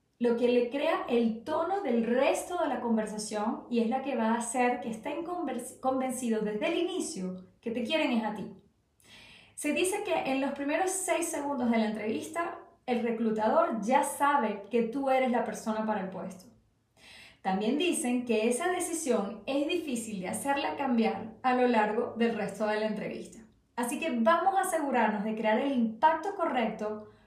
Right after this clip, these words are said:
para que esto pase en los primeros segundos. La primera pregunta de la entrevista casi siempre es, "Háblame de ti".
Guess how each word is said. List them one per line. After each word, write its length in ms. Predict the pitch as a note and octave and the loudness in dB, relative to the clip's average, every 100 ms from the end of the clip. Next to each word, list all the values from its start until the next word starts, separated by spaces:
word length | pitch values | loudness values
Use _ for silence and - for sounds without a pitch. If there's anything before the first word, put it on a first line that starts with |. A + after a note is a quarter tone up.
| _ _ | _ _
para 240 | A3+ A3 A3 | 0 0 2
que 140 | B3+ | 2
esto 280 | D4 E4 - | 0 -4 2
pase 440 | C4 A3+ - A3 | 2 2 -2 -4
en 140 | A#3 A#3 | 2 2
los 100 | A3+ | 2
primeros 400 | - A3 G#3+ A#3 | 0 -2 0 -2
segundos. 600 | A3+ F#3 E3+ - - _ _ _ _ _ _ _ - _ | -2 -4 -6 -10 -18 _ _ _ _ _ _ _ -20 _
La 140 | - A3 | 0 0
primera 320 | A#3 F4+ G4 | 0 2 2
pregunta 420 | E4 D#4 D4+ C#4 | 2 0 0 4
de 60 | B3+ | 4
la 80 | A#3 | 4
entrevista 480 | A3+ B3 A#3+ A3+ | 0 0 -2 -6
casi 240 | A#3 A#3+ D4 | -6 -6 -4
siempre 560 | - B3+ A3+ A3+ G3+ | -4 -4 -2 0 0
es, 160 | - - - _ _ - | -4 -8 -14 _ _ 2
"Háblame 460 | C4 C#4+ C#4+ A#3 | 4 4 0 0
de 60 | F#3 | -2
ti". 300 | E3+ E3 | -6 -14